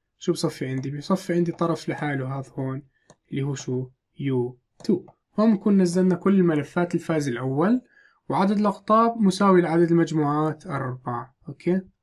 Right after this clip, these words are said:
عدد الأقطاب مساوي لعدد المجموعات، تمام؟ بنفس الطريقة للفاز الثاني والثالث، أوكي؟ طيب، لهون بنكون خلصنا الجزء الأول من قواعد لف المحركات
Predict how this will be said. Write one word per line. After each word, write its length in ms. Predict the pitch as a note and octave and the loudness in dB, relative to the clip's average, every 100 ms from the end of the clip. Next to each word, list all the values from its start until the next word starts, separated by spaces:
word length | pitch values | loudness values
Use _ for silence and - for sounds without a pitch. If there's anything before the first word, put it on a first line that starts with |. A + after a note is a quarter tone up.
| _ | _
عدد 200 | D3+ D3 | -4 -2
الأقطاب 360 | C3 - D3 | -4 -6 -6
مساوي 300 | D3 C#3+ C#3 | -6 -6 -8
لعدد 140 | B2 B2 | -8 -10
المجموعات، 460 | C3+ - C3 B2+ _ _ _ _ _ | -14 -14 -14 -16 _ _ _ _ _
تمام؟ 400 | - C3+ D#3+ G3 - _ _ _ - | -6 -2 0 -2 -6 _ _ _ -2
بنفس 300 | F#3 G#3+ - | 0 0 -2
الطريقة 720 | G3 F#3+ F#3+ F#3+ F#3+ F#3+ - _ _ _ | -2 0 0 0 0 -2 -4 _ _ _
للفاز 580 | D#3+ E3 E3 - D3+ C3+ | 0 0 0 -2 -2 -2
الثاني 540 | - - E3+ E3 F3 | -6 -2 2 2 2
والثالث، 540 | E3 - - A2+ B2+ _ _ _ C3 | 0 -4 -12 -14 -14 _ _ _ -14
أوكي؟ 380 | B2+ D#3 G#3+ A#3 _ _ | -6 -2 -2 -4 _ _
طيب، 220 | - B2 - _ _ _ _ | -12 -12 -14 _ _ _ _
لهون 260 | E3+ F3+ A3 | 0 4 4
بنكون 220 | G3 G3+ | 2 0
خلصنا 420 | G3 F#3+ E3 C3+ | 2 0 0 -4
الجزء 260 | C#3 F#3 F#3+ | 0 2 2
الأول 420 | F#3+ F#3+ G3+ G3+ | 4 2 4 4
من 200 | F3 E3 | 2 2
قواعد 440 | - D#3 C#3+ B2 | 0 -2 -2 -2
لف 160 | D#3 - | -4 0
المحركات 720 | E3 - E3+ E3+ E3+ E3 E3 | -2 0 -4 -4 0 -2 -2